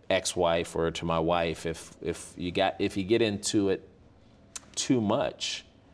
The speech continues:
and you, you tell them everything, they'll never forgive your significant other. So that was the reason why,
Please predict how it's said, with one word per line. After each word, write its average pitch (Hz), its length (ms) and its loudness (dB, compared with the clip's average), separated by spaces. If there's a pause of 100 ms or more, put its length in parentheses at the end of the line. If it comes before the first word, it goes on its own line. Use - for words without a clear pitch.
(1200)
and 104 300 2
you, 98 160 -2 (400)
you 101 180 -2 (100)
tell 120 360 2
them 87 440 -4 (760)
everything, 87 680 0 (500)
they'll 113 180 4
never 113 220 2
forgive 90 460 0 (1040)
your 90 340 2
significant 85 580 -4
other. 65 260 -4 (460)
So 117 160 0
that 123 240 6
was 113 160 4
the 98 80 4
reason 90 400 2
why, 90 520 4